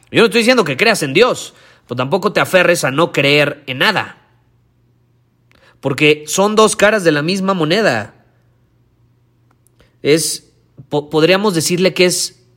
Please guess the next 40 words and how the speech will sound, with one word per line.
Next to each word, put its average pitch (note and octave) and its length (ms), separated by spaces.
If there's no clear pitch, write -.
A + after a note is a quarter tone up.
es E3 220
el F3 160
lado E3+ 260
neg-, D#3+ 160
así, C3+ 300
así D3 180
como G3 200
las C3 200
pilas D#3+ 320
tienen D#3 200
su D3 120
lado C#3+ 200
positivo C3 460
y C#3+ 40
negativo, A#2+ 480
bueno, B2 260
la C3 220
no F#3+ 240
creencia F3 480
es D#3 100
el C#3 180
lado, D3 320
es C#3 200
el C#3 140
lado C#3+ 220
negativo B2 460
de A2+ 80
la G2+ 120
creencia. G#2 420
Y G#2 60
la A2 220
creencia, D3 800
eh, A2 300
en A#2 160
algo, C3+ 380
pues E3+ 120
es D#3 120
el D3+ 100
lado D3 180
positivo. B2 640